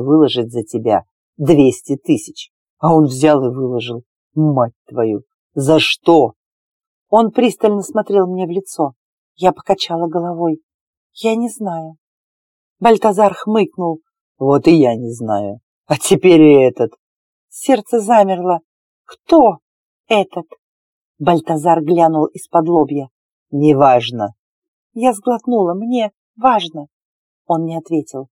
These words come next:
Прижал меня вдруг к холодной стене, схватил лапищей за грудь, спустился к бедру, задирая платье. Я пыталась вырваться, ничего не помогло. Бальтазар осклабился, заметив мою попытку. "Брезгуешь?"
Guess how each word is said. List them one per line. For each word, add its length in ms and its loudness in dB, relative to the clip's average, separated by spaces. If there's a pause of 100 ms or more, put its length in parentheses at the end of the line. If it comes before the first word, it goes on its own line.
(260)
Прижал 440 4
меня 240 -2
вдруг 320 0
к 60 -16
холодной 420 2
стене, 520 -6 (260)
схватил 600 0
лапищей 460 0
за 180 -2
грудь, 400 0 (320)
спустился 640 -8
к 60 -6
бедру, 380 0
задирая 420 -6
платье. 480 -8 (400)
Я 180 2
пыталась 480 0
вырваться, 720 0 (120)
ничего 380 -8
не 120 -8
помогло. 500 -8 (460)
Бальтазар 760 0
осклабился, 840 -2 (340)
заметив 600 -2
мою 220 -4
попытку. 640 -4 (280)
"Брезгуешь?" 880 0